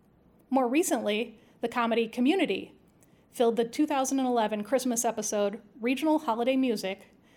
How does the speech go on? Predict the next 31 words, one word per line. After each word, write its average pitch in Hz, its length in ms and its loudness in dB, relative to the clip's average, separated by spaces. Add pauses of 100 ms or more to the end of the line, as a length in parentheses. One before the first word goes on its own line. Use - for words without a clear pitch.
(180)
with 208 120 -6
original 254 440 2
Yuletide 247 440 0
music 220 360 -2
in 208 80 -4
a 196 40 -4
send-up 202 460 0
of 190 80 -4
the 208 80 -6
series 202 400 -4
Glee. 190 420 -4 (1300)
But 311 140 0
not 349 260 0 (100)
all 254 300 6
Christmas 254 400 -4
variety 247 380 0
specials 208 420 -6
have 214 140 -6
been 214 180 -2
well 214 160 0
received 208 460 -2
over 185 160 -6
the 190 100 -10
years. 180 480 -10 (920)
Singer, 254 380 2
T 285 220 2
V 285 140 2
personality 233 840 -2
Kathie 247 300 -2
Lee 233 140 0
Gifford 208 480 -2